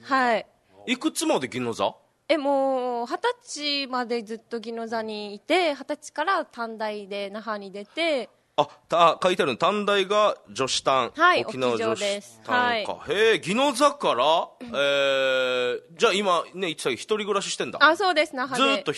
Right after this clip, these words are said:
Speaker 2: 人暮らし？
Speaker 1: ずっと一人暮らしです。
Speaker 2: あ、
Speaker 1: ずーっと。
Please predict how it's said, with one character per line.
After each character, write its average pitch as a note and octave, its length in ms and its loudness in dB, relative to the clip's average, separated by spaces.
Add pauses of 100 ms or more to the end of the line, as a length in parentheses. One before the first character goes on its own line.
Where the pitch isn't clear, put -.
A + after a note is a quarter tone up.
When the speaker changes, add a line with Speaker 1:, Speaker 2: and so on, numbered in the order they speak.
(120)
Speaker 2:
人 E3 100 -10
暮 F2 60 -8
ら D#2 80 -12
し？ D4 60 -8
Speaker 1:
ず A#4+ 100 0
っ - 20 -10
と C#4+ 120 -2
一 D4+ 40 0
人 A#3+ 260 -8
暮 G#3+ 100 -6
ら G3+ 80 -6
し G3 140 -16
で F3+ 160 -14
す。 - 140 -20 (600)
Speaker 2:
あ、 A2+ 160 -2
Speaker 1:
ず D#4 60 2
ー - 240 4
っ - 20 -20 (140)
と。 - 180 -4